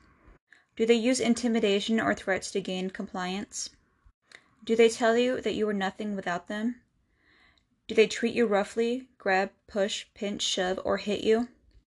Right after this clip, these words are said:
Do they call you several times a night or show up to make sure you are where you said you would be? Do they use drugs or alcohol as an excuse for saying hurtful things or abusing you?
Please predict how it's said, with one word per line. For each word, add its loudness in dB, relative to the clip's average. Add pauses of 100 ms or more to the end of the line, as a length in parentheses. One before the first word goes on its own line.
(360)
Do -2
they 2
call 2
you 4
several 2
times -2
a 2
night -2
or 0
show 2
up 0
to -6
make -2
sure -2
you 0
are 0
where -2
you -2
said -6
you 0
would -4
be? -6 (800)
Do -2
they 4
use 2
drugs 2
or 2
alcohol 0
as -2
an -6
excuse -8
for -6
saying -6
hurtful -2
things -4
or 0
abusing -4
you? -2